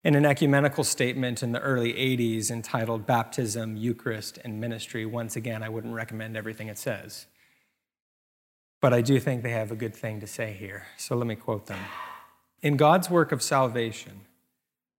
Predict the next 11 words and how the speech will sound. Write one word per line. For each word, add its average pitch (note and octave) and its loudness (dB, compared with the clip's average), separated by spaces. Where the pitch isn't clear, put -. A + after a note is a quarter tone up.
the C#3+ 4
paschal F#3 4
mystery D3 2
of A#2+ -4
Christ's B2 2
death C#3 2
and B2+ -2
resurrection A#2+ -2
is B2+ -2
inseparably F#3 4
linked C3+ -2